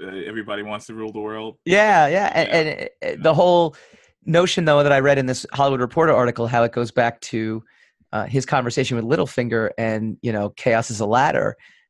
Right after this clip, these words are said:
Speaker 2: Uh, you know, is he the bad guy? Is, is he a bad, I mean, or, or
Speaker 1: I don't, I don't see why you, that would even make him the bad guy. I mean, all these things were gonna happen anyway.
Speaker 2: Yeah.
Speaker 1: He came, he showed up to give insight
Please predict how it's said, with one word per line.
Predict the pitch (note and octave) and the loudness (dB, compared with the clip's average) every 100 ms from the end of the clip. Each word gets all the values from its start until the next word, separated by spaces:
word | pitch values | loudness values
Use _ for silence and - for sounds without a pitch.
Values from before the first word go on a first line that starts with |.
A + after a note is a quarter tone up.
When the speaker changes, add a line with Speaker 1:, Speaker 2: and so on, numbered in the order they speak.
| _ _ _ - | _ _ _ -6
Speaker 2:
Uh, | - - - _ _ _ - | -4 -4 -10 _ _ _ -4
you | F3 | 0
know, | E3+ - _ _ _ _ _ _ _ _ _ _ | 2 0 _ _ _ _ _ _ _ _ _ _
is | C#3+ F#3+ | 0 2
he | D4 | 4
the | C4 | 4
bad | D#3 D#3 G3 | 4 2 2
guy? | F4+ A4+ A4+ - | -2 -2 -4 -2
Is, | E3 D#3+ - | -4 -2 0
is | G#3 | 4
he | D4 F#4+ | 6 6
a | |
bad, | G#4 - G3 | 4 0 2
I | |
mean, | G3+ F#3 E3+ - | 2 2 0 -2
or, | F3+ | 2
or | F#3+ F3+ | 4 6
Speaker 1:
I | |
don't, | D#3 D3 - | 4 0 -6
I | G#3+ | -4
don't | C#4 | -4
see | - G3+ | -4 -4
why | D#3+ | 0
you, | D3+ D3+ | 0 -2
that | C3+ C#3+ | -2 -4
would | C#3 C3+ | -2 -6
even | B2 A#2+ | -8 -8
make | A2+ G#2+ | -8 -8
him | G#2+ | -10
the | G2 | -6
bad | G#2+ G#2+ G2 | -2 -2 -4
guy. | F#2 F#2 | -8 -8
I | |
mean, | G#2 A2+ | -6 -2
all | C3+ F3 | 0 -2
these | F#3 - | -4 -10
things | F3 C#3+ | -10 -10
were | C3 | -6
gonna | C3 B2 | -4 -4
happen | B2 A#2+ A2 A2+ | -2 -2 -2 -6
anyway. | G#2+ A#2 A2+ G2+ E2+ E2+ F2 _ - | -6 -4 -4 -6 -10 -12 -16 _ -8
Speaker 2:
Yeah. | C3 B2+ A#2 - | 0 0 0 -6
Speaker 1:
He | _ _ F#3 | _ _ -6
came, | D#3+ D3+ C#3+ | -6 -6 -10
he | C#3+ F3+ | -10 -10
showed | F3 E3+ D3 | -8 -6 -4
up | C3+ B2+ | -2 -4
to | - | -8
give | B2 B2+ A#2 | -10 -10 -10
insight | D#3+ D#3+ C#3+ G#2+ E2+ D2+ | -10 -10 -10 -10 -10 -12